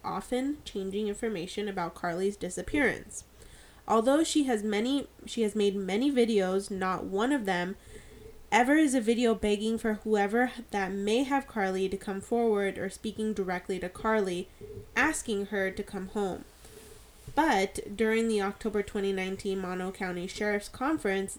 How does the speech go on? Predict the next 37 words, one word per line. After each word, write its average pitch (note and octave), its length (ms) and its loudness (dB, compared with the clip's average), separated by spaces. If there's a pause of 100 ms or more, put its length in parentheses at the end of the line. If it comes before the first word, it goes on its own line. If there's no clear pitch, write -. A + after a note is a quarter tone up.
Zachary G3+ 400 -2
and B3 100 -2
Melissa G3 340 -2
came F#3+ 240 -8
forward F#3+ 380 -4
speaking F#3 380 -10
directly F#3+ 600 -2
at F3+ 200 -8
Carly. F#3 460 0 (480)
Like, F#3 180 -6
just, F#3 200 -6
like, E3+ 280 -4
crying C#4 720 2
and F#3+ 260 -4
just F#3 200 -4
saying, F#3+ 420 -2
like, F3+ 280 -8
you F3+ 80 -6
know, G3 240 -2
"Carly, G#3 520 0
if G3 140 -2
you F#3 80 -8
hear C#4 240 -2
this, C#4 400 0
we F#3 100 -4
love A#3 280 0
you. B3+ 200 -2
We A3+ 120 -4
just G3+ 200 -4
want F#3+ 220 -8
you - 40 -14
to F3+ 60 -8
come F3+ 260 -10
home." A3+ 420 0
Like, F#3 280 -8
you A#3+ 80 -6
know. F3 180 -6